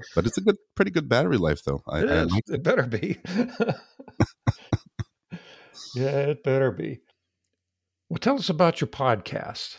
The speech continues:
Speaker 2: I mean, I, w-, I was happy to be on it, and I thank you for that. And w-, what's it all about?
Speaker 1: Yeah, thank you so much, uh, for your participation in the latest episode. Um,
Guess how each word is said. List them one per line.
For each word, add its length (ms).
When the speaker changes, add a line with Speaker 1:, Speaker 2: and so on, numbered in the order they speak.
Speaker 2:
I 120
mean, 140
I, 120
w-, 200
I 140
was 180
happy 280
to 80
be 180
on 220
it, 120
and 240
I 120
thank 320
you 80
for 160
that. 360
And 460
w-, 180
what's 220
it 80
all 140
about? 360
Speaker 1:
Yeah, 360
thank 180
you 60
so 160
much, 260
uh, 320
for 180
your 320
participation 640
in 100
the 220
latest 360
episode. 420
Um, 420